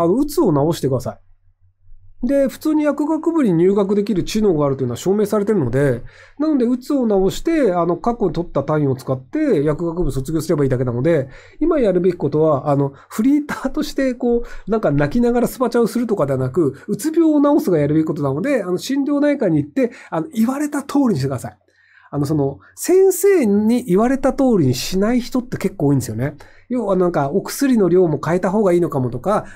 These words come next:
飲まないようにしてみたりとか、なんかあの、言われてるけどきっと自分でこうやった方がいいんだとか、あの、なんか、でも仕事はして社会との接点持った方がいいんだとかって思いがちなんですけど、もうお医者さんが、あの、働かないで寝てくださいって言われたらもうちゃんと言われた通りにしてください。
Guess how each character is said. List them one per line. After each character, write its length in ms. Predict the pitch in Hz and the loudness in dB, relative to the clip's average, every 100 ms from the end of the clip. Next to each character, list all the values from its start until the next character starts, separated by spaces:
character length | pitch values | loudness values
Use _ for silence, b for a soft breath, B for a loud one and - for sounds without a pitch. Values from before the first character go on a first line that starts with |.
| - | -2
飲 80 | 156 | 0
ま 120 | 170 | 0
な 100 | 214 | 2
い 80 | 160 | 2
よ 80 | 151 | 0
う 20 | |
に 80 | 139 | 0
し 60 | |
て 60 | 143 | -2
み 100 | 135 | 0
た 80 | 135 | 0
り 60 | |
と 100 | 131 | 0
か、 360 | 277 349 240 - B B | 0 0 0 -6 B B
な 100 | 214 | -2
ん 20 | |
か 120 | 190 151 | 0 0
あ 40 | |
の、 200 | 143 143 | 0 0
言 140 | 175 | 0
わ 120 | 196 240 | 0 0
れ 80 | |
て 100 | 247 | 2
る 100 | 277 | 0
け 120 | 277 208 | 2 0
ど 80 | |
き 160 | - 185 | 0 -6
っ 20 | |
と 120 | - | -2
自 160 | 180 208 | 0 2
分 120 | 220 | 2
で 80 | 214 | 0
こ 140 | 208 | 0
う 60 | 226 | 0
や 60 | 226 | 2
っ 40 | |
た 80 | 233 | 0
方 80 | 214 | 2
が 80 | |
い 40 | 208 | 2
い 40 | |
ん 40 | 190 | 2
だ 120 | 151 | 0
と 80 | 147 | -2
か、 140 | 131 - 160 | -6 -8 -8
あ 100 | 160 | -4
の、 120 | 147 | -2
な 80 | 165 | -2
ん 20 | |
か、 200 | 151 120 B B | -6 -10 B B
で 80 | 202 | 0
も 80 | 190 | 0
仕 140 | - | 2
事 200 | 190 196 | 0 2
は 120 | 208 | 0
し 60 | - | 2
て 80 | 196 | 0
社 140 | 226 | 0
会 140 | 233 220 | -2 0
と 80 | |
の 80 | 175 | 0
接 140 | 202 202 | 0 -2
点 200 | 185 175 | 0 0
持 100 | 180 | 0
っ 40 | |
た 80 | 185 | -2
方 60 | |
が 80 | 170 | -2
い 20 | |
い 20 | 165 | -2
ん 40 | |
だ 100 | 156 | -4
と 60 | 139 | -4
か 80 | |
っ 40 | 135 | -4
て 60 | |
思 160 | 139 156 | -2 0
い 60 | 190 | 0
が 80 | |
ち 60 | 202 | 0
な 60 | 196 | -2
ん 20 | |
で 40 | |
す 60 | 147 | 0
け 80 | 160 | 0
ど、 260 | 240 151 B B B | 0 0 B B B
も 100 | 277 | -2
う 40 | |
お 80 | 262 | 0
医 60 | 294 | -2
者 100 | 311 | -2
さ 140 | 320 | -2
ん 40 | |
が、 300 | 311 311 165 | 0 0 0
あ 80 | 175 | 0
の、 60 | 175 | 0
働 360 | 220 320 349 | 0 -2 0
か 60 | 370 | 2
な 60 | 370 | 2
い 80 | |
で 80 | 262 | 4
寝 100 | 175 | 2
て 100 | 226 | 2
く 60 | 277 | 0
だ 80 | 262 | 0
さ 120 | 285 | 0
い 40 | |
っ 20 | 196 | 0
て 40 | |
言 60 | 151 | 0
わ 40 | |
れ 60 | 160 | 2
た 60 | |
ら 60 | 143 | 0
も 100 | 139 | 0
う 120 | 147 | -4
ち 120 | - 302 | -6 -2
ゃ 40 | |
ん 160 | 311 294 | -2 -2
と 80 | |
言 100 | 233 | -2
わ 60 | 262 | 0
れ 80 | 285 | 0
た 80 | 277 | 0
通 60 | |
り 60 | 247 | 0
に 40 | |
し 40 | 131 | 0
て 20 | |
く 20 | |
だ 60 | 131 | -4
さ 100 | |
い。 60 | - | -8